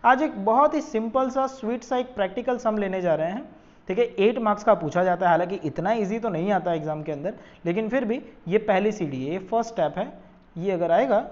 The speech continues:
तो आगे के सम्स आपको आ जाएंगे, ठीक है। सी, अ, पहले पूरा क्वेश्चन ना रीड करना होता है पेशेंटली। "शैलजा कंपनी लिमिटेड issued two lakh forty thousand equity shares of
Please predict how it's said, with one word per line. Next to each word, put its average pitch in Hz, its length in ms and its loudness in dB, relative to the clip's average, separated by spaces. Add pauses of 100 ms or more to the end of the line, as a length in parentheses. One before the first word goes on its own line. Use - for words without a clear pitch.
(140)
तो 190 80 -4
आगे 156 240 -2
के 165 80 -4
सम्स 151 260 -10
आपको 254 300 -4 (400)
आ 131 60 -8
जाएंगे, 117 280 -12 (400)
ठीक 208 80 -4
है। 269 80 0 (840)
सी, 294 140 4
अ, 330 80 -2 (340)
पहले 196 880 4
पूरा 269 380 4
क्वेश्चन 226 260 0
ना 247 180 2
रीड 185 300 2
करना 175 240 2
होता 170 260 0
है 226 220 -6
पेशेंटली। 156 460 -8 (880)
"शैलजा 226 460 2 (440)
कंपनी 208 400 0
लिमिटेड 185 540 -2
issued 226 360 -2 (100)
two 285 180 4
lakh 277 240 0
forty 208 360 2
thousand 156 560 -2
equity 226 260 -4 (100)
shares 214 280 2
of 226 80 -2